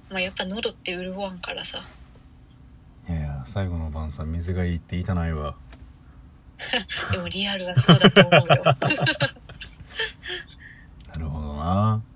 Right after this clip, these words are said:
Speaker 2: あれが
Speaker 1: うん。
Speaker 2: 不謹慎やけど、
Speaker 1: うん。
Speaker 2: あの、死刑囚
Speaker 1: うん。
Speaker 2: に、あの、最後は何が食べたいって言って。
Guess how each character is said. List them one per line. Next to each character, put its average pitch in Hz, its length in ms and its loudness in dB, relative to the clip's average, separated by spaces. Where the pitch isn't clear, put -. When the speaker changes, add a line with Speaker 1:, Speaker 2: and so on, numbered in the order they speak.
Speaker 2:
あ 104 100 2
れ 156 140 6
が 156 300 8
Speaker 1:
う - 40 -12
ん。 - 40 -14
Speaker 2:
不 - 140 -6
謹 147 200 6
慎 110 180 2
や 82 120 2
け 80 100 -8
ど、 80 400 -2
Speaker 1:
う - 80 -8
ん。 180 220 -10
Speaker 2:
あ 76 160 -6
の、 73 220 -4
死 - 160 -6
刑 165 240 2
囚 76 580 -4
Speaker 1:
う 330 880 -6
ん。 - 20 0
Speaker 2:
に、 120 200 2
あ 107 120 0
の、 104 140 -2
最 123 260 2
後 80 120 -2
は 73 100 0
何 82 220 -4
が 85 80 -2
食 76 220 -10
べ 71 60 -10
た 71 120 -10
い 69 60 -14
っ - 20 -16
て - 220 -18
言 80 40 -14
っ - 20 -16
て。 - 300 -18